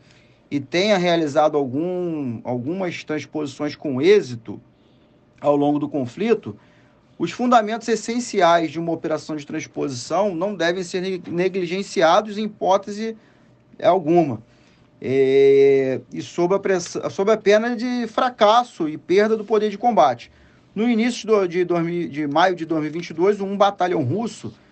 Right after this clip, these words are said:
possivelmente tentando realizar a transposição do rio Donetsk, como parte de uma provável ação de cerco a uma localidade no leste ucraniano,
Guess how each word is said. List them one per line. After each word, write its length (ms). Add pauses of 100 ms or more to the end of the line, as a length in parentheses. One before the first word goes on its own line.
(240)
possivelmente 720
tentando 360
realizar 420
a 40
transposição 600
do 100
rio 240
Donetsk, 560 (800)
como 280
parte 440
de 80
uma 240
provável 520
ação 280
de 100
cerco 580 (320)
a 120
uma 180
localidade 1040
no 220
leste 800
ucraniano, 800